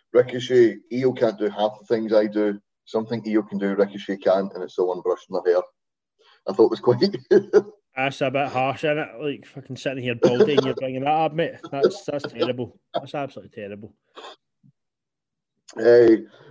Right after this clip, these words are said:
Speaker 1: but we'll move on to A E W and some big, uh, sorry, sorry, before we move on to A E W, sorry, a couple of releases in W W E. Uh, Drake Wuertz, the N X T referee, uh, we discussed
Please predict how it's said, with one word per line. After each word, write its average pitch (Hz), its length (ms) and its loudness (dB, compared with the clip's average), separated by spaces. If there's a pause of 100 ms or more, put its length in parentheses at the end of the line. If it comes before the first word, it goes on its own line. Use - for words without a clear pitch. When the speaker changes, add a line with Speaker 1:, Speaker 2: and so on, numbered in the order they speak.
Speaker 1:
but 92 100 4
we'll 117 120 6
move 151 200 4
on 139 240 6
to 110 460 4
A 120 240 4
E - 20 -8
W 107 500 -2
and 104 320 -6 (460)
some 120 200 -10
big, 165 280 2
uh, 120 100 4
sorry, 120 240 2 (200)
sorry, 117 180 4
before 139 260 -2
we 139 60 -12
move 131 180 -6
on 123 100 0
to - 60 -8
A 113 80 -2
E 113 40 -2
W, 104 240 -2
sorry, 101 220 -2
a - 60 -6
couple 156 300 2
of 131 80 -2
releases 113 460 -2
in 95 60 -18
W 98 160 -2
W 98 300 -4
E. 110 60 -12 (460)
Uh, 101 300 2
Drake 139 280 2
Wuertz, - 520 0 (640)
the 107 420 -6
N 107 140 -2
X 101 140 -14
T 101 160 -6
referee, 113 720 -2
uh, 95 160 6
we 101 80 -2
discussed - 720 -2